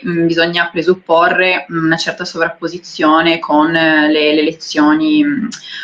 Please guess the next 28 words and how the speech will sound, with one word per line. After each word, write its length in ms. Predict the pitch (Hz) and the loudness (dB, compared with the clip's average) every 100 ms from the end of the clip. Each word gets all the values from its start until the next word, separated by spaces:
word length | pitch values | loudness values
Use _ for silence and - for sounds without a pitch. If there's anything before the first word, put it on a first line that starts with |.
| - | -6
universitarie 840 | 165 160 151 147 170 160 143 180 | 0 2 0 -2 -2 0 2 2
sicuramente, 800 | 208 - 185 214 214 185 190 277 285 - - - | -2 -4 -2 0 2 0 0 -2 -6 -12 -10 -2
ehm, 800 | 202 196 196 190 185 185 180 185 | 2 4 4 4 2 2 2 0
e 220 | 277 254 - | 0 -4 0
al 180 | 202 202 | -2 -2
centro 540 | - 220 196 190 180 | -4 -2 -2 -4 -6
del, 280 | 175 170 170 165 160 156 156 - 226 - - _ _ _ _ _ _ - - | -4 -2 0 0 2 0 0 -4 -6 -8 -12 _ _ _ _ _ _ -16 0
del, 320 | 208 202 190 | 4 6 6
della 600 | 185 175 170 165 165 185 | 6 4 2 2 2 0
Spring 280 | 190 - 294 | -4 -2 -2
School 400 | 302 - 233 247 | -2 -2 0 0
ci 100 | 220 | -2
sarà 240 | 180 170 170 | -2 0 2
anche 600 | 170 180 175 165 160 156 | 2 0 0 0 0 0
la 100 | 160 | -2
possibilità 540 | 185 - 170 170 170 | -6 -4 -4 0 0
di 80 | 165 | 0
partecipare 800 | 165 - 170 180 170 160 165 156 | -4 -6 -8 -4 0 2 2 2
a 120 | - | 2
un 120 | 170 | 2
hackathon, 640 | 160 156 190 190 240 277 339 | 2 0 -2 0 4 4 4
eh, 680 | 349 - - - 180 160 160 | 0 -8 -8 0 2 2 2
teoricamente 680 | 165 160 165 165 180 - 202 | -2 -2 -2 0 -2 -2 -4
con 320 | 165 160 170 | 0 2 2
le, 280 | 160 160 165 | 0 0 -2
le 140 | 165 | -4
conoscenze, 1120 | 165 165 165 - 175 180 185 185 185 185 180 - | -2 -2 -2 -2 0 2 0 0 0 2 0 -2
ehm, 880 | 165 160 156 151 151 151 147 - | 0 4 4 2 2 0 -2 -4